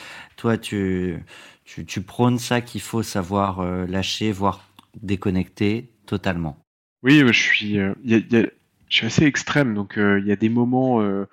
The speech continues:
Speaker 2: qui sont, euh, très, très, euh, chargés, très, très tendus, où, euh, voilà, je peux être capable de, de répondre très tard, très tôt, euh, de, de, de beaucoup bosser, d'avancer à fond sur, euh, sur les sujets.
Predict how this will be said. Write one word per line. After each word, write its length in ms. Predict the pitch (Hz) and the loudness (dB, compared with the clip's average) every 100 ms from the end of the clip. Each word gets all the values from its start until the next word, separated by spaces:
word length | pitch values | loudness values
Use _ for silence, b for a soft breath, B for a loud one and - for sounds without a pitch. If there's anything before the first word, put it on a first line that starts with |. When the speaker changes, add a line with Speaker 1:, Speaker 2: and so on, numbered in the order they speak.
| b _ _ | b _ _
Speaker 2:
qui 140 | - | -8
sont, 420 | - 117 113 110 98 | -6 -4 -2 -2 -2
euh, 240 | 92 95 | -4 -8
très, 180 | - 104 | -8 -10
très, 240 | - - | -8 -2
euh, 240 | 107 101 98 | 0 0 -2
chargés, 640 | - 98 107 110 123 123 | -4 -4 -8 -2 2 2
très, 180 | - - | -2 -10
très 200 | - 107 - | -12 -12 -10
tendus, 480 | 117 117 127 147 | -8 -6 -2 0
où, 280 | 143 107 101 | 0 0 2
euh, 160 | 98 95 B B B _ | 2 0 B B B _
voilà, 180 | - 117 | 0 0
je 80 | - | 0
peux 140 | - | -4
être 100 | 98 | -4
capable 380 | - 98 110 107 | -4 -4 -2 -2
de, 280 | 101 98 95 | -2 -4 -6
de 80 | - | -10
répondre 340 | 98 98 104 | -12 -12 -12
très 220 | 101 - - | -10 -10 -4
tard, 400 | 98 107 104 - | 2 2 2 -4
très 180 | - | -14
tôt, 420 | - 110 120 117 107 | -8 0 2 4 2
euh, 140 | 98 B B _ - | -2 B B _ -8
de, 120 | 104 | -4
de, 140 | 104 | -2
de 240 | 101 107 107 | -2 0 -4
beaucoup 380 | 107 117 - 117 | 0 -2 -2 -2
bosser, 480 | 110 - 110 120 | -2 -2 4 4
d'avancer 400 | 117 95 101 - | 4 2 -6 -10
à 40 | 101 | -10
fond 300 | - 135 127 | -8 -8 -8
sur, 260 | - 95 | -10 -12
euh, 140 | 92 90 | -12 -4
sur 220 | - 104 | -4 -4
les 100 | 98 | -8
sujets. 460 | - - 107 143 | -8 -2 4 4